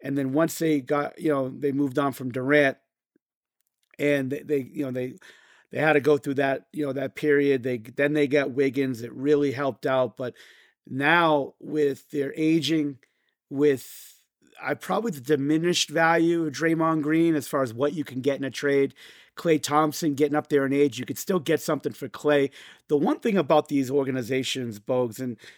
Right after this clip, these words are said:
you know, that, like, San Antonio, Boston, um, the, the, you know, Chicago back in the nineties,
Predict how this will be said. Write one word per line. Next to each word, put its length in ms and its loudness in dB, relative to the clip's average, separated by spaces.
you 100 -4
know, 320 -4
that, 200 -2
like, 320 -4
San 240 2
Antonio, 680 2
Boston, 800 0
um, 640 -2
the, 160 -6
the, 480 -10
you 140 -10
know, 240 -12
Chicago 720 2
back 300 0
in 80 -2
the 80 -2
nineties, 560 -2